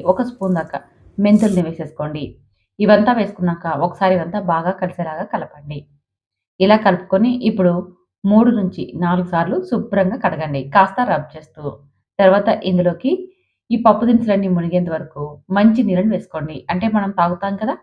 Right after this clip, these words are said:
ఆ వాటర్ని యాడ్ చేయండి. ఇలా వేసేసి మూత పెట్టి నాలుగు గంటల పాటు నానబెట్టుకోండి. నాలుగు గంటల తర్వాత చూపిస్తున్నా చూడండి, మనకి బియ్యం అలాగే పప్పు దినుసులన్నీ చక్కగా నానాయి కదా.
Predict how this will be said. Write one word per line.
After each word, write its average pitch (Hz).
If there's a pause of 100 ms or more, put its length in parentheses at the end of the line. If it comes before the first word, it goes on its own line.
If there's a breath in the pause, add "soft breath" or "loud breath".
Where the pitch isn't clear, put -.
(100)
ఆ 190
వాటర్ని 185
యాడ్ 143
చేయండి. 147 (600)
ఇలా 220
వేసేసి 185 (220)
మూత 185
పెట్టి 165 (240)
నాలుగు 180
గంటల 175
పాటు 160 (180)
నానబెట్టుకోండి. 151 (440)
నాలుగు 226
గంటల 240
తర్వాత 214
చూపిస్తున్నా 202
చూడండి, 190 (160)
మనకి 185
బియ్యం 175 (200)
అలాగే 190
పప్పు 185
దినుసులన్నీ 180
చక్కగా 208
నానాయి 185
కదా. 220